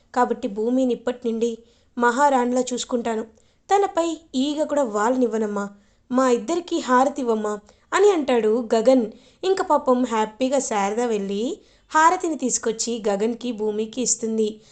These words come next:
అలా గగన్, భూమి, గగన్ మనస్ఫూర్తిగా భూమితో కలిసి ఇంట్లో కుడి కాలు పెడతారు. "భూమి, రా" అని చెప్పి భూమిని తన రూమ్కి తీసుకువెళ్ళి ఇంకా డ్రాలో ఉన్న అప్పట్లో భూమి కోసం కొన్న నెక్లెస్ని బయటికి తీస్తాడు గగన్.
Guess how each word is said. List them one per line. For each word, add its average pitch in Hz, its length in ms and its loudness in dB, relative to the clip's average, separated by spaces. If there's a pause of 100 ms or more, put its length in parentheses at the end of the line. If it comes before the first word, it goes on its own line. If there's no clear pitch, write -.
(220)
అలా 330 220 4 (100)
గగన్, 247 380 2
భూమి, 254 420 2
గగన్ 226 360 0
మనస్ఫూర్తిగా 233 840 -2 (460)
భూమితో 302 460 0
కలిసి 214 340 -2
ఇంట్లో 226 360 -2 (520)
కుడి 440 180 8
కాలు 294 260 4
పెడతారు. 254 520 6 (440)
"భూమి, 247 300 4 (460)
రా" 349 140 2 (200)
అని 330 100 2
చెప్పి 294 340 -2 (560)
భూమిని 285 500 2
తన 254 200 0
రూమ్కి 240 300 0
తీసుకువెళ్ళి 214 600 -2 (460)
ఇంకా 381 200 2
డ్రాలో 233 460 4
ఉన్న 233 220 2 (480)
అప్పట్లో 320 520 0
భూమి 247 380 0
కోసం 269 380 2
కొన్న 214 280 -2 (600)
నెక్లెస్ని 349 540 0
బయటికి 208 360 -2
తీస్తాడు 233 380 -4
గగన్. 220 360 -2